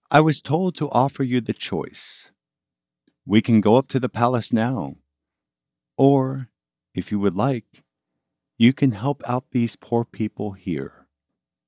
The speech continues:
Your life will not be an easy one, though, but it will do so much for these poor wretches that you see about you."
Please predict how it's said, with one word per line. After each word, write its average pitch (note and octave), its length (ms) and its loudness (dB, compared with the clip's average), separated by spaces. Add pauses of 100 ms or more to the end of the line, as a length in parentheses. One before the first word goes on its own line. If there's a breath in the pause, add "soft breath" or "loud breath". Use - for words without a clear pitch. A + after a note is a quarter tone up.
(720)
Your F2 180 0
life G2+ 360 -2
will D#2+ 120 -4
not G2+ 260 -4
be E2+ 200 -2
an D2 100 -4
easy A2 260 0
one, D2+ 280 -6
though, C#2 360 -14 (840)
but C3+ 80 4
it C3+ 80 4
will C#3+ 140 2
do C#3+ 200 0
so D3+ 460 -4
much D3 640 -6
for A2+ 100 -4
these A2+ 280 -2
poor C#3+ 420 -2
wretches G2+ 800 -6 (420)
that F#2+ 140 -4
you G2+ 160 -4
see A#2+ 480 -4
about F2 520 -6
you." - 340 -14